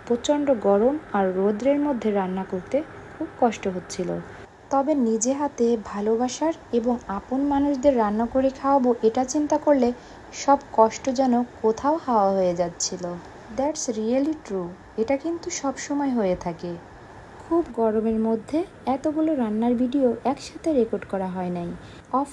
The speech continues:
ক্যামেরায় ছিটা রুটি এবং গরুর নেহারি রান্না করে নিয়েছিলাম। ছিটা রুটি দিয়ে গরুর নেহারি খেতে কিন্তু আমার বাসার মানুষ খুব পছন্দ করে। এই প্রচণ্ড গরমে এত কষ্ট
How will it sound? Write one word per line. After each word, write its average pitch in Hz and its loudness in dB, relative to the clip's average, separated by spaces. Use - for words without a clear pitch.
ক্যামেরায় 330 0
ছিটা 247 0
রুটি 285 0
এবং 214 0
গরুর 214 2
নেহারি 247 0
রান্না 233 0
করে 175 2
নিয়েছিলাম। 170 -4
ছিটা 262 0
রুটি 330 0
দিয়ে 277 2
গরুর 202 0
নেহারি 226 0
খেতে 311 -2
কিন্তু 320 -2
আমার 214 2
বাসার 208 -2
মানুষ 254 0
খুব 311 -2
পছন্দ 180 -4
করে। - -6
এই 311 2
প্রচণ্ড 208 -2
গরমে 202 0
এত 226 -2
কষ্ট 196 -2